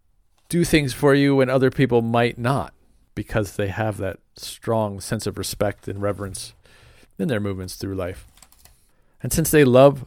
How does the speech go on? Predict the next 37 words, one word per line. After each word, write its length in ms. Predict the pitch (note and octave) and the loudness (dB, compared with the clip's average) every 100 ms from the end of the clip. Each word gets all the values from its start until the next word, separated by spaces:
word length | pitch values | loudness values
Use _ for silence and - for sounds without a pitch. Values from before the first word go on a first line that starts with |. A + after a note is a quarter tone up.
| - | -6
observing 500 | B2 G#2+ B2 B2+ C3 | -4 4 6 6 6
the 80 | B2 | 4
nature 340 | A2+ A#2+ C3 | 2 2 2
of 80 | A#2 | 2
things, 360 | - A#2 B2+ C3 | 0 -4 -2 -2
they 80 | |
can 160 | B2 C3 | 0 2
often 260 | B2 - C3 | 2 2 0
see 240 | C#3 C3+ | 2 2
the 140 | B2+ | 2
truths 380 | A#2+ - C3+ - - | 0 2 2 0 -4
easy 460 | A#2+ B2+ C3 C#3 _ _ - - - _ _ | -2 0 -2 -4 _ _ -20 -20 -20 _ _
and 140 | A2+ A2 | -4 2
be 140 | B2 | 4
impartial. 600 | B2 A2 A#2 - A2+ B2 _ _ _ _ - | 4 4 2 2 -2 -4 _ _ _ _ -10
They 120 | C3+ | -6
can 160 | D3 | -4
be 120 | C3+ B2 | -4 -4
great 600 | G#2+ - A#2 A#2+ B2 - | -6 -2 2 4 2 -4
reflections 760 | B2 - A2+ G#2+ - A2 A2 | -8 -2 0 0 0 -2 -4
of 520 | G#2+ A2+ G#2 G2 G#2 - _ | -4 -2 -2 -4 -8 -20 _
careful 480 | - C3+ B2 B2+ A#2+ | 0 4 4 4 2
weighed 220 | A2+ A2+ | 4 4
opinions 600 | G#2 G2+ - B2 A2+ A2+ | 2 0 -2 -2 -2 -4
into 180 | A2 G#2 | -6 -6
the 100 | G#2 | -8
nature 360 | F#2+ G2+ - A2 | -6 -6 -2 -4
of 100 | - | -2
things. 480 | A2 G#2 G#2+ - - _ - - _ - | -6 -6 -10 -18 -20 _ -20 -20 _ -6
In 100 | A#2+ | 4
conversation, 600 | C3+ B2 - A#2+ B2+ C3+ | 4 6 4 4 4 4
they 120 | A#2 | 4
also 240 | A2+ A#2 | 4 2
may 160 | A2 G#2+ | 0 0
be 240 | A2 G#2+ _ _ _ | 0 -2 _ _ _
more 240 | A2 G#2+ F#2+ | -2 0 0
blunt 380 | F#2 B2 C3+ | 4 6 6